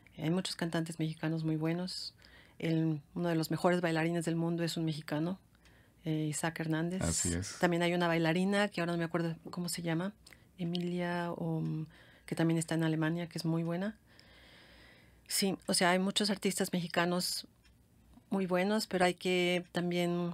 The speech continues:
Speaker 1: seguirlos de algún modo y, y, y dar a, a la persona la oportunidad desde el principio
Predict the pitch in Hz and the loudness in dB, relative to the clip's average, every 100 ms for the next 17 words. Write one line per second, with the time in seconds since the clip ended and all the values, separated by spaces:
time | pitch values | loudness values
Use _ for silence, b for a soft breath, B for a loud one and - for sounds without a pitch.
0 | - - 196 196 220 220 226 - - - | -6 -2 0 2 2 0 -2 -4 -6 -6
1 | 190 180 185 190 180 185 196 - _ b | -2 0 0 0 2 0 -2 -6 _ b
2 | b b b - 180 170 165 165 165 160 | b b b -8 -2 0 0 0 0 0
3 | 156 151 - - _ - - - _ - | -2 -4 -12 -20 _ -20 -20 -20 _ -20
4 | - _ 180 170 - 170 180 180 180 - | -20 _ 0 2 0 4 6 4 -2 -4
5 | 170 165 175 165 165 - 185 180 170 175 | -2 -2 -2 -2 -2 0 2 2 2 -2
6 | 170 165 170 170 175 170 165 165 165 180 | -4 -2 0 2 2 2 0 -2 -2 -2
7 | - 185 180 | -2 -2 -4